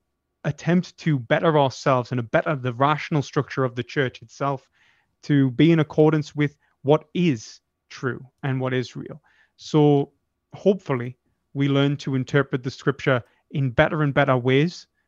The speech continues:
and we become better and better people, and we become better and better at essentially discovering truth. So I'd like to close really by saying the science of religion is theology which can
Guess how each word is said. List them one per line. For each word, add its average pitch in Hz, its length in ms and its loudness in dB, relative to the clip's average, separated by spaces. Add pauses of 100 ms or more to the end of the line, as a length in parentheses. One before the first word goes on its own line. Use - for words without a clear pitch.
(180)
and 139 360 -2
we 135 380 0
become 131 440 -6
better 147 300 -2
and 139 100 0
better 151 180 0
people, 127 480 -8
and 123 240 -8
we 131 80 -6
become 123 420 -6 (360)
better 143 320 2
and 127 120 -2
better 127 180 0
at 123 320 -4 (500)
essentially 127 480 -6
discovering 117 640 -4
truth. - 360 -16 (440)
So 139 260 4
I'd 135 100 4
like 135 120 2
to 135 60 -6
close 143 360 -2
really 147 280 0
by 127 160 -2
saying 127 420 -4 (500)
the 123 380 0 (200)
science 180 680 2 (100)
of 143 340 0
religion 131 720 -2
is 127 220 -8
theology 135 580 0
which 117 240 -10
can 127 160 -8